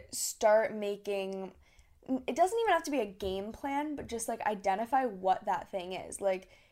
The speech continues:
if it's with, like, school, like, get that on paper and it's like, what are the actual things? Like, what are the actual classes and things that are overwhelming me? What is,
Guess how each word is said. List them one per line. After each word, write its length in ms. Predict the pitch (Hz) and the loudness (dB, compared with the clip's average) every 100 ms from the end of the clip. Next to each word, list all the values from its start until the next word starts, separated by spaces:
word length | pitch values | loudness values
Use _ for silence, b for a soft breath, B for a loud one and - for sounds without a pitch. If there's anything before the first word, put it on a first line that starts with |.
| b _ | b _
if 240 | 214 214 208 | -4 -2 0
it's 460 | 208 202 - - - _ _ _ _ _ | -2 -2 -10 -10 -12 _ _ _ _ _
with, 600 | 208 214 190 190 190 202 - _ _ _ _ - | -2 4 4 4 0 -8 -10 _ _ _ _ -2
like, 340 | 208 185 185 - _ _ _ _ _ - | 2 2 -2 -18 _ _ _ _ _ -16
school, 680 | - - - 208 - - 233 _ _ _ _ _ _ | -12 -8 -4 -4 -2 -8 -10 _ _ _ _ _ _
like, 300 | 220 202 196 | 2 2 2
get 260 | 226 220 - | 4 4 10
that 240 | 240 240 - | 10 10 8
on 240 | 208 202 | 4 4
paper 340 | 190 202 196 | -4 -6 -2
and 100 | 185 180 | -2 -2
it's 120 | 196 | -6
like, 120 | 190 | -4
what 220 | 190 196 | 2 4
are 80 | 196 | 4
the 120 | 196 | 4
actual 420 | 185 185 - 185 | 0 0 -6 -10
things? 280 | 185 190 202 | -8 -8 -6
Like, 140 | 190 190 | -8 -4
what 220 | 190 190 | 0 0
are 100 | 190 | 2
the 80 | 190 | 2
actual 340 | 185 185 185 | 0 -2 -10
classes 500 | - 196 180 175 185 | -4 -4 -2 -4 -8
and 120 | 185 | -8
things 200 | 180 180 | -8 -6
that 120 | 190 | -6
are 160 | 175 - | -6 -4
overwhelming 680 | 190 180 180 180 175 180 202 | -4 -4 -2 -2 -2 -6 -12
me? 160 | - | -12
What 320 | - 190 190 - | -6 0 0 0
is, 380 | 190 185 - | -4 -4 -8